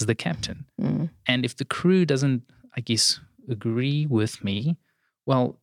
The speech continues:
Speaker 1: they will still follow the lead because that was the decision. So there's quite a bit of privilege about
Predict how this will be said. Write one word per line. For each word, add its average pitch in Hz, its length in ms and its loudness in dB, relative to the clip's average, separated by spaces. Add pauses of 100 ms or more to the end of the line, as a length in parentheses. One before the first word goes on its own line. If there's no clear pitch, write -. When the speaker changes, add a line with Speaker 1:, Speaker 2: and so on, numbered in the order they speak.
Speaker 1:
they 127 220 0
will 131 100 0
still 160 240 2
follow - 600 0
the 104 140 0
lead 113 340 0
because 110 380 -2
that 113 200 -2
was 113 140 0
the 113 100 -4
decision. 123 560 0
So 127 260 2 (360)
there's 165 160 2
quite - 240 -2
a - 20 -2
bit 247 120 -2
of - 140 -4
privilege 160 880 0 (220)
about 117 380 0